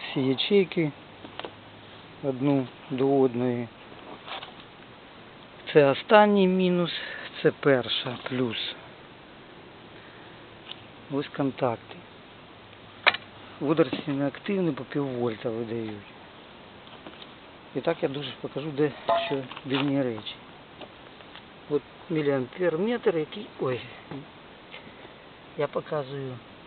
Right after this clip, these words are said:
напру-, напруга у нас п'ять і сім вольт.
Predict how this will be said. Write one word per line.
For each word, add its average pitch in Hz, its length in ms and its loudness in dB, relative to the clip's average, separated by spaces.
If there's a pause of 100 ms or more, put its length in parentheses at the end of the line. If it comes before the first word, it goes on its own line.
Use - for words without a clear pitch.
(680)
напру-, 147 500 -8 (320)
напруга 175 380 -4
у 160 120 -8
нас 156 80 -8 (100)
п'ять 151 200 -4
і - 300 -12
сім 143 180 -4
вольт. 117 240 -8